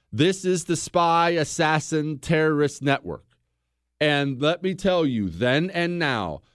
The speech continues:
North Korea is obsessed with assassination, with spies, with terrorists, with spy recruitment. How obsessed are they with spy recruitment? Well, I'll put it to you this way.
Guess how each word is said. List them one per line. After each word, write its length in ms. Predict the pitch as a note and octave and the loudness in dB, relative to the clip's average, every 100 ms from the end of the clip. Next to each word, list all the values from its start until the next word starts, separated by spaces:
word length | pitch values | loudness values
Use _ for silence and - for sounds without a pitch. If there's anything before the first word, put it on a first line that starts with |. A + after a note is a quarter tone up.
| _ | _
North 440 | G2+ G#2+ B2+ D#3+ - | -6 0 0 0 -2
Korea 440 | E3 C#3+ D3 D3 - | -4 0 0 0 -2
is 240 | C3+ A2+ - | -4 -6 -6
obsessed 920 | A#2+ G2 - - - G3 F3+ - - _ _ - | -8 -6 -10 -10 -4 -2 -2 -4 -16 _ _ -6
with 180 | A2 A2+ | -4 -2
assassination, 1040 | - D#3+ D#3+ D#3+ D#3+ D3+ D3+ E3 D#3 D3 _ _ - | -2 0 2 0 -2 -2 -2 -4 -6 -8 _ _ -6
with 140 | G#2+ | -6
spies, 720 | - - D#3+ D3+ D3+ D#3 D3 - - | -4 0 2 2 2 0 -4 -12 -6
with 180 | A#2+ - | -6 -4
terrorists, 720 | D#3+ D#3 E3 D#3+ F3 - - _ | -2 0 0 -2 -4 -8 -18 _
with 160 | D3 D3+ | -2 -2
spy 540 | - - E3+ E3+ G#3+ | -2 -4 2 4 4
recruitment. 840 | B3+ A#3+ A#3 - B3+ - A#2 F2+ - - _ | 2 -2 -8 -2 -2 -2 -4 -10 -12 -20 _
How 320 | - G3 C#4 | 0 2 2
obsessed 560 | D#4 - - B3+ B3 - | -2 -4 -2 -2 0 0
are 140 | C4 | 0
they 160 | A#3 B3 | 0 -2
with 160 | B3+ | -4
spy 300 | - - A#3 | -8 -4 -2
recruitment? 600 | B3+ B3+ - C4 - C4 | -2 -4 -6 -6 -4 -4
Well, 220 | B3 A#3 G3 | -2 0 0
I'll 80 | |
put 180 | G3 G#3 | 0 0
it 120 | F3+ | -2
to 120 | - F3+ | -4 -2
you 140 | C3+ | -2
this 260 | D3 F#3+ G#2 | -2 -4 -4
way. 300 | G2 F2 | -4 -4